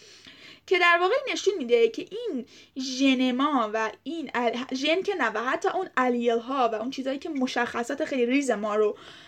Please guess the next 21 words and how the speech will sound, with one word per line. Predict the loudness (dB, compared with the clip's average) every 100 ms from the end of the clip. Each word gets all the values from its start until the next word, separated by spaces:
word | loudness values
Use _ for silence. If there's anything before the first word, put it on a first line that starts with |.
| -4
مشخص | 0 2 2 0 -2 -4 -6
می‌کنه | -4 -2 0 0 0 -2 -6 -20 -20 -20 _
خیلی | -12 2 8 8 8
باز | 4 4 2
شباهت | 2 2 0 0
دارن | 0 0 -2
به | -2
هم | -2 -6 -8
دیگه، | 0 2 2 0 -4 -16 -20 -14 0
اه، | 4 6 4
که | 0 -8
این، | -4 -2 -2 -6 _ _
ام، | 2 2 2 0
آزمایش، | 2 2 2 2 4 4 4
در | 4
واقع | 2 0
این | -2 2
نظریه | 2 4 4 4 4 4
توسط | 4 0 0 0 0 -2 -2
پژوهش‌های | -2 -2 -2 -2 -4 -4 -4 -4
دیگه | -6 -8 0